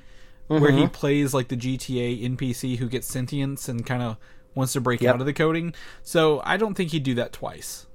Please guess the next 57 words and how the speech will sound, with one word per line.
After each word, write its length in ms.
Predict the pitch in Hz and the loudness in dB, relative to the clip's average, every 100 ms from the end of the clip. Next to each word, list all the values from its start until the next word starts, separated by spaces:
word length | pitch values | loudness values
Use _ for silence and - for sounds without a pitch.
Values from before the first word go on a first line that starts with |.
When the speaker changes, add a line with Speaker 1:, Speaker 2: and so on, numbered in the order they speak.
| - - - | -20 -20 -12
Speaker 1:
I, 220 | 131 131 | -8 -4
I 20 | |
don't 240 | 131 147 151 | 0 0 0
think 140 | 143 127 | -4 -2
he 80 | |
would 140 | 123 117 | -2 -2
do 300 | 117 110 107 - - - - - - | -2 -4 -6 -12 -16 -18 -16 -16 -6
the 140 | 123 | -4
same 300 | - 120 113 | -4 -4 -4
kind 200 | 113 107 | -6 -10
of 60 | 110 | -12
thing 180 | - | -14
twice. 320 | - - 82 - | -14 -14 -12 -8
So 320 | 123 113 120 - | -6 -6 -8 0
Speaker 2:
Yeah. 340 | 127 107 107 - | 0 2 -2 4
Speaker 1:
I 100 | 175 | 6
don't 180 | 185 170 | 6 4
know 120 | 156 | 4
what, 180 | 139 123 | 2 2
what 220 | 143 139 | 2 2
would 100 | 135 | 2
happen 240 | 127 117 117 | 0 -2 -6
here. 200 | 120 113 | -6 -2
But, 120 | 185 | 0
I 40 | |
mean, 120 | 240 | 0
I, 120 | 214 196 226 | 0 -2 -2
I 80 | 180 | -4
think 200 | 196 180 | -4 -4
he'd 140 | 160 | -4
be 100 | 139 | -4
a 40 | |
great 240 | 123 127 113 - | -2 -2 -4 -12
cast 340 | - 123 127 - | -8 -4 -4 -4
for 100 | 170 | -4
this. 260 | 160 165 - | -2 -4 -4
And 140 | 123 | -4
then, 160 | 120 117 | -2 -2
you 80 | |
know, 120 | 117 117 | -2 -2
with 200 | 120 - | -4 -4
the, 160 | 120 - - - | -6 -8 -16 -6
the 80 | 147 | 0
history 340 | 190 - 175 | 0 2 -2
and 120 | 151 | -2
the 40 | 127 | -2
popularity 680 | 143 131 127 123 131 131 | -2 -2 -2 -2 -2 -2
of 60 | 127 | -2
this, 200 | 131 - | -4 -4
you 80 | 180 | -2
can 100 | 214 | -2
actually 220 | 180 170 | -2 0
buy 140 | 147 | 0
it 80 | 147 | 0
on 80 | 135 | 0
Nintendo 400 | 131 123 127 120 | -4 -4 -4 -4
Switch. 560 | - 127 170 - - | -4 -4 -4 -6 -14